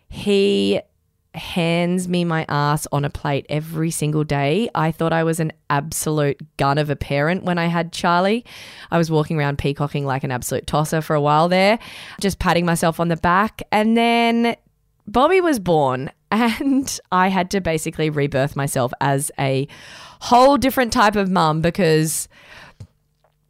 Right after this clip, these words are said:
his middle name was Challenging. Now, he's very cute, but he's also crazy. He tells me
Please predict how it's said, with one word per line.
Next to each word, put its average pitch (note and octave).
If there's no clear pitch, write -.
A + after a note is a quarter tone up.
his F3
middle D#3
name D3
was C#3+
Challenging. C3
Now, F3
he's F#3
very F3+
cute, C#3+
but E3
he's D#3+
also D#3
crazy. C#3
He F3
tells F#3+
me F#3